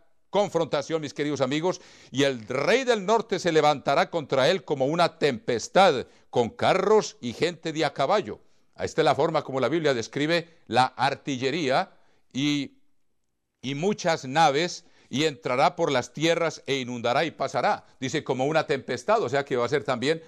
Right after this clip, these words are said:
con la fuerza aérea. Si vamos a entender aquí el lenguaje bíblico de un ataque moderno,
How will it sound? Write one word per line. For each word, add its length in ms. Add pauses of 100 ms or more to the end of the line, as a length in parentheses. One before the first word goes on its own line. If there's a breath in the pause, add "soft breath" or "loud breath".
(140 loud breath)
con 160
la 80
fuerza 540
aérea. 520 (160 soft breath)
Si 140
vamos 400
a 180
entender 560
aquí 400 (120)
el 120
lenguaje 360
bíblico 380
de 60
un 140
ataque 420
moderno, 720